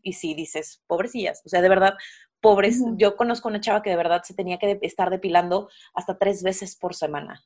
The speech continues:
Speaker 1: De, o sea, de la cantidad de vello que le salía, y le digo, "Pobre". O
Speaker 2: Y
Speaker 1: sea,
Speaker 2: luego preguntan que por qué las axilas negras, o sea, como, para depilarme los vellos que a ti no te gustan, <laughs> o sea.
Speaker 1: Sí,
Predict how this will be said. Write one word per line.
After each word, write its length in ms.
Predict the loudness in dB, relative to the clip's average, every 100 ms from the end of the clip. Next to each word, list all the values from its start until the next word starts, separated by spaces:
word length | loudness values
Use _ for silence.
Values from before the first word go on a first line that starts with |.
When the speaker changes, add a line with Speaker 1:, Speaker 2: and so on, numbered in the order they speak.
| _
Speaker 1:
De, 140 | 0
o 60 | 0
sea, 140 | 0
de 80 | 2
la 140 | 0
cantidad 640 | 0 -2 -2 -6 2 6 6
de 80 | 4
vello 240 | 0 0
que 100 | -2
le 80 | -4
salía, 540 | -4 -4 2 2 2 -4 _ _
y 100 | 4
le 60 |
digo, 300 | 6 6 4 0
"Pobre". 440 | 0 0 -2 -10 _ _ _ _ _ _ _
O 100 | 0
Speaker 2:
Y 40 |
Speaker 1:
sea, 100 | 6
Speaker 2:
luego 120 | 6 6
preguntan 400 | 4 4 2 0
que 120 | 0
por 220 | 0 -4
qué 180 | 0 2
las 200 | 4 2
axilas 880 | -2 -2 2 4 6 8 6 4 2
negras, 360 | 0 2 2
o 40 | 2
sea, 180 | 0 0
como, 320 | 2 2 0 -6 4
para 180 | 8
depilarme 440 | 8 8 6 6 6
los 320 | 6 6 6
vellos 280 | 4 4 4
que 80 | 4
a 120 | 4
ti 120 | 4
no 180 | 6 6
te 160 | 6 2
gustan, 540 | 0 -2 4 4 4
<laughs> 20 |
o 60 | 4
sea. 400 | 6 6 6 2 -16 -10
Speaker 1:
Sí, 260 | 0 2